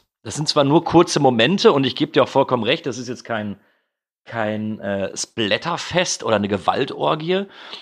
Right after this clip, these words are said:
aber ich muss zugeben, bei so einer, bei so einer Großproduktion hatte ich nicht damit gerechnet, dass der, ähm,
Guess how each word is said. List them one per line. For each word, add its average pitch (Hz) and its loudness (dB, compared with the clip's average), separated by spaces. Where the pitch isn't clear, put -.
aber 107 -2
ich 131 0
muss 180 -2
zugeben, 175 0
bei 147 4
so 131 0
einer, 131 2
bei 123 -2
so 117 -2
einer 123 2
Großproduktion 196 0
hatte 127 -4
ich 131 -8
nicht 156 -4
damit 135 0
gerechnet, 107 -2
dass 110 -4
der, 104 -2
ähm, 98 -6